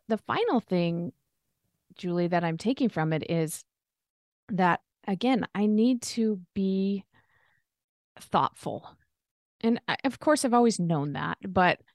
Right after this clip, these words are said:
I wanna be thoughtful about where people are. And then where ultimately all of this led me was over the course of the next year, I started learning more about stages of faith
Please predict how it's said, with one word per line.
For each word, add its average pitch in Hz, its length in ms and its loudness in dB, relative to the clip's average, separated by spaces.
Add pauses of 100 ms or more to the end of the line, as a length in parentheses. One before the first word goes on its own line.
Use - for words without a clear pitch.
(360)
I 247 60 -2
wanna 269 220 2
be 269 120 0
thoughtful 214 540 0
about 185 260 0
where 175 160 -4
people 175 320 -4
are. 165 180 4
And 208 160 2
then 196 260 -2 (600)
where 208 480 2
ultimately 240 600 0
all 190 180 0
of 226 100 0
this 196 240 -2
led 185 260 -2
me 170 360 0
was 175 680 -2 (100)
over 214 280 -2
the 220 80 -2
course 208 280 -2
of 190 120 -4
the 190 80 0
next 175 380 -4
year, 220 600 -2 (1200)
I 208 320 2 (440)
started 226 520 0
learning 202 380 2
more 160 500 0
about 156 640 -2
stages 165 560 -4
of 151 100 -6
faith - 420 -10